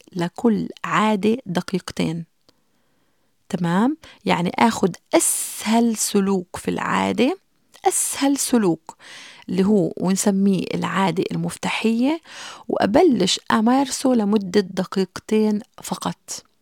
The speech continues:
تتخيلوش قديش هدول الدقيقتين رح تفرق معاكم. مثلًا إذا أنا بدي أألف كتاب، طبعًا تأليف الكتاب هو بده يبدأ ب-، بإني أنا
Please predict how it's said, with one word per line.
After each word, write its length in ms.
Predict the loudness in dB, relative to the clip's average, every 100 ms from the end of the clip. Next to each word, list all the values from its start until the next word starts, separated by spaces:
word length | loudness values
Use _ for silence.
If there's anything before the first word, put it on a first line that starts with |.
| _ _ _ _ -20 -20 -20 -20 -20 -16
تتخيلوش 640 | -8 -2 2 4 4 2
قديش 420 | 0 -2 -2 -2
هدول 180 | 2 2
الدقيقتين 680 | 2 -2 -6 -10 -2 -2 -2
رح 100 | -6
تفرق 360 | -8 -8 -10
معاكم. 480 | -8 -6 -8 -6 -8 -8
مثلًا 420 | -14 -12 -10 -12 -16 -20 -20 -14 -4
إذا 120 | -2
أنا 400 | 2 2 4 2
بدي 360 | 0 -4 -4 -4
أألف 440 | -4 -2 -4 -6
كتاب، 420 | -10 -6 -6 -6 -14 _ _ _ _ _ _ _ _ _ _ _ -16 -6
طبعًا 280 | -2 -2 -2
تأليف 400 | -2 -2 -2 -4
الكتاب 560 | -6 0 2 2 -2 -10 -20 -20 -20 -20 -20 _ -10
هو 300 | -4 0 0
بده 300 | -2 -6 -4
يبدأ 680 | -4 -4 -4 -4 -4 -4 -6 -10
ب-، 440 | -10 -8 -6 -8 -12
بإني 400 | -16 -10 -6 -6
أنا 200 | -6 -6